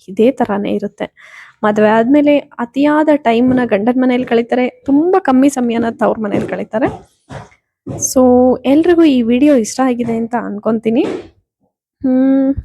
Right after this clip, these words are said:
ನೆಕ್ಸ್ಟ್ ವಿಡಿಯೋದಲ್ಲಿ ಮತ್ತೆ ಸಿಗೋಣ. ಅಲ್ಲಿವರೆಗೂ ನನ್ನ ಚಾನೆಲ್ನ ಯಾರ್ಯಾರು ಸಬ್ಸ್ಕ್ರೈಬ್ ಮಾಡಿಲ್ಲ, ದಯವಿಟ್ಟು ಹೋಗಿ ಸಬ್ಸ್ಕ್ರೈಬ್ ಮಾಡಿ. ಹಾಗೆ ಲೈಕ್ ಮಾಡೋದನ್ನ, ಶೇರ್ ಮಾಡೋದನ್ನ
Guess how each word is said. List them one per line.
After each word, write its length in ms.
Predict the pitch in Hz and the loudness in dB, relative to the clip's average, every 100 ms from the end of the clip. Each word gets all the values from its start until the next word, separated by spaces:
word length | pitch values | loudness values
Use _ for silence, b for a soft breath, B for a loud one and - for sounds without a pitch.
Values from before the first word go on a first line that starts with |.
| B B B 262 | B B B -2
ನೆಕ್ಸ್ಟ್ 320 | 262 - 302 | -2 -2 0
ವಿಡಿಯೋದಲ್ಲಿ 540 | 262 247 240 233 247 | 2 2 0 0 -2
ಮತ್ತೆ 360 | 233 208 - 262 | -2 -4 -2 -4
ಸಿಗೋಣ. 260 | 247 240 262 466 b b b b b b 254 | -2 -2 -2 -2 b b b b b b 0
ಅಲ್ಲಿವರೆಗೂ 400 | 277 294 254 269 | 2 2 4 2
ನನ್ನ 140 | 240 220 226 | 2 -2 -2
ಚಾನೆಲ್ನ 300 | 226 226 226 220 214 | -2 -2 -2 -2 -4
ಯಾರ್ಯಾರು 320 | 214 277 285 | 0 0 0
ಸಬ್ಸ್ಕ್ರೈಬ್ 500 | - - - 285 262 | -2 -6 -2 -2 0
ಮಾಡಿಲ್ಲ, 260 | 233 233 233 233 214 | -2 -2 -2 -4 -6
ದಯವಿಟ್ಟು 360 | 208 247 285 285 | -4 -4 -2 -2
ಹೋಗಿ 240 | 220 220 359 415 | -2 -2 -4 -4
ಸಬ್ಸ್ಕ್ರೈಬ್ 440 | - - - 214 220 | -8 -10 -4 -2 0
ಮಾಡಿ. 220 | 208 220 381 | -2 0 -2
ಹಾಗೆ 500 | - - 233 220 226 | -4 -10 -8 -4 0
ಲೈಕ್ 320 | 220 262 - 285 | 2 2 2 0
ಮಾಡೋದನ್ನ, 380 | 254 240 240 240 240 | 2 0 -2 -2 -2
ಶೇರ್ 200 | 269 277 233 | -2 0 0
ಮಾಡೋದನ್ನ 340 | 220 202 175 | 0 -2 -4